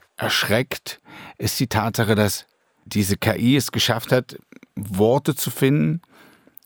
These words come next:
die durchaus sehr menschlich daherkommen und die Stimme, die ja auch komplett künstlich generiert ist,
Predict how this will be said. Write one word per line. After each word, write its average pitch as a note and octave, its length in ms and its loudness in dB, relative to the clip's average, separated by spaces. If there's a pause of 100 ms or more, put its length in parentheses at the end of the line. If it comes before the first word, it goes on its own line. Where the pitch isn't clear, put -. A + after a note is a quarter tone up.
(280)
die G2+ 140 2
durchaus G#2+ 1040 0
sehr F2+ 360 2
menschlich B2 540 4
daherkommen C3 680 2 (600)
und G#2+ 220 2 (760)
die G#3+ 100 2
Stimme, E3+ 680 0
die A2+ 160 2
ja G#2+ 220 2
auch D3 260 -2
komplett - 920 0 (600)
künstlich D3 560 2 (160)
generiert A#2+ 540 0
ist, - 420 -8